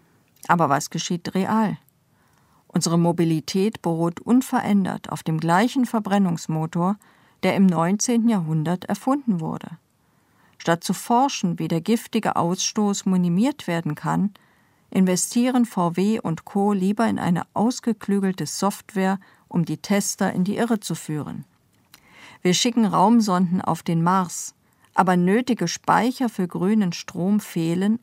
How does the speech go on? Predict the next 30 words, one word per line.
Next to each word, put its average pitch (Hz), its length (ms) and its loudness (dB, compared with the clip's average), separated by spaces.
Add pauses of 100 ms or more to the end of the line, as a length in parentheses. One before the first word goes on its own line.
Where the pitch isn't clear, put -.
oder 170 240 0
sind 156 260 -4
extrem 185 460 -2
teuer. 240 440 -2 (1080)
Unsere 185 320 2
Müllberge 180 840 2
wachsen 185 340 0
auch - 240 -2
deshalb 226 520 -4
immer 247 260 0
schneller, 208 540 -2 (480)
weil 165 180 2
viele 226 260 2
Produkte 208 580 -2
bewusst 190 600 -2
so 220 200 2
hergestellt 196 720 -2
werden, 185 420 -2 (300)
dass 160 160 -2
sie 165 100 -2
schnell 190 400 0
verschleißen 190 880 -2 (460)
und 180 200 0
sich 160 180 -6
schlecht - 560 -4
oder 170 200 0
überhaupt 196 540 -2
nicht - 260 -8
reparieren 151 540 -4
lassen. - 360 -8